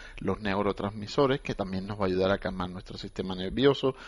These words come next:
vamos a trabajar sobre el ochenta por ciento de esos, eh, de, de las defensas que se producen también en ese tejido linfoide intestinal, que son las placas de Peyer,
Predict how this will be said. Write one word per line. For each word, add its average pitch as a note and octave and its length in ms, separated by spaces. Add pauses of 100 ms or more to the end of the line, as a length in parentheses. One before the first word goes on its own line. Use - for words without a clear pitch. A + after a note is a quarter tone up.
(160)
vamos A2+ 300
a A2+ 60
trabajar A2+ 400
sobre A2+ 240
el G#2 60
ochenta G#2+ 360
por G2 160
ciento A2+ 380 (320)
de G#2 300
esos, A2 440
eh, G#2+ 180
de, F#2 420
de F2+ 380 (100)
las F#2 240
defensas C3 540
que - 140
se - 140
producen G#2+ 400
también B2 360 (300)
en G2+ 160
ese A2 220
tejido B2 480
linfoide G#2+ 880
intestinal, G#2 640
que - 100
son G#2 200
las A#2+ 100
placas A2 380
de A2+ 80
Peyer, C3 420